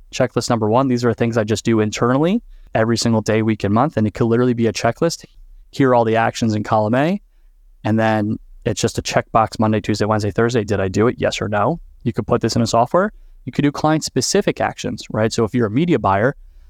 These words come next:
I need to check budget spend on a daily basis maybe to make sure that we're not overspending, right? So you have the client name, Monday, Tuesday, Wednesday, Thursday, Friday, check, check, check.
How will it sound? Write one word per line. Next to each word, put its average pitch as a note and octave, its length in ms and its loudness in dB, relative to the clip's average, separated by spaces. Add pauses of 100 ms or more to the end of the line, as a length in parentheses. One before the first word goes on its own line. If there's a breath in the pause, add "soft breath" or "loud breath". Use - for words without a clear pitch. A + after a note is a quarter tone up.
(420)
I B2 100 2
need B2+ 100 4
to A#2+ 100 2
check C3 380 0
budget A2+ 300 2
spend A#2 260 -2
on A2+ 100 2
a A2 60 0
daily G#2+ 300 2
basis G#2 400 -2
maybe A#2 260 2
to C3 100 -2
make A2+ 200 0
sure A2+ 160 0
that G#2+ 120 2
we're A2 60 2
not G#2 140 2
overspending, A2 640 0 (320)
right? A#2 260 2
So - 200 -4
you A2 60 2
have G#2 100 0
the G2+ 80 0
client B2 360 2
name, C#3 300 2 (140)
Monday, G2+ 200 0
Tuesday, A2 260 0
Wednesday, G#2 200 0
Thursday, G2+ 240 0
Friday, D#3+ 420 0
check, - 200 -4
check, A2+ 220 -4
check. - 300 -2